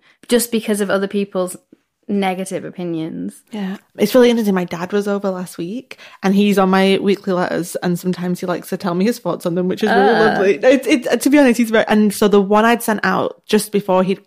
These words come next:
Speaker 2: the day, a couple of days before he came over, was all about, it was, I was coming back from my summer break, and I was sharing lessons I'd learned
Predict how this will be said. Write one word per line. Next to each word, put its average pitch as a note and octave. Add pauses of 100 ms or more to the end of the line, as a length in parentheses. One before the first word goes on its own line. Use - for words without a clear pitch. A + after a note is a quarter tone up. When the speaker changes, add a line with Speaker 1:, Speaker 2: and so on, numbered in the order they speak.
Speaker 2:
the F#3+
day, F#3+
a -
couple G#3+
of G3
days F#3+
before F#3
he F#3
came F#3
over, F#3
was E3+
all F3+
about, F3 (420)
it F3+
was, F#3
I -
was F#3+
coming A#3
back A3
from A3
my G#3
summer G3
break, F3
and F3+
I F3
was F3
sharing F#3
lessons F3+
I'd F3
learned G#3+